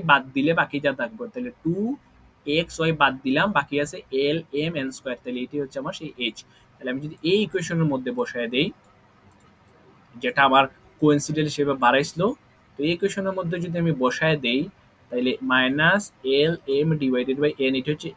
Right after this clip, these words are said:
এইট, তাহলে এইচ স্কয়ার। আর এর মান কি দাঁড়াইছে? এর মান দাঁড়াইছে one by এ স্কয়ার minus এল স্কয়ার divided by এন স্কয়ার। আর বির মান কি দাঁড়াইছে? বির মান দাঁড়াইছে one by বি স্কয়ার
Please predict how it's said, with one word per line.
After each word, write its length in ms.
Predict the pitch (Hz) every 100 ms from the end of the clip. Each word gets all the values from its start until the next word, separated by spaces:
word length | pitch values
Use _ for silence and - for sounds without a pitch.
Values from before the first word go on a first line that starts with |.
| 139
এইট, 140 | 170 226
তাহলে 180 | 131 127 -
এইচ 120 | 127 139 147
স্কয়ার। 260 | - 170 214 - _ _ 131
আর 80 | 123 -
এর 80 | 156 160
মান 100 | 151 147
কি 80 | 127
দাঁড়াইছে? 280 | 117 110 - 135
এর 80 | 139
মান 100 | 135
দাঁড়াইছে 240 | 135 131 127
one 160 | 123 123 127
by 140 | 135 - - -
এ 20 | 123 -
স্কয়ার 280 | - 139 147 123
minus 360 | 113 123 190 - - _ _ _ _ _ _ _ - 139
এল 80 | 123
স্কয়ার 220 | - 139 131 131
divided 300 | 120 120 127 135
by 120 | 139 - 135
এন 80 | 117 -
স্কয়ার। 260 | 131 151 196 - - - _ - - - _ -
আর 80 | 120 131
বির 160 | 131 135
মান 120 | 131 127
কি 80 | 123
দাঁড়াইছে? 320 | 120 117 - 196
বির 120 | 127 117
মান 80 | 117
দাঁড়াইছে 220 | 117 107 117
one 160 | 117 117 120
by 120 | 120 120 120
বি 80 | 117 -
স্কয়ার 260 | - 156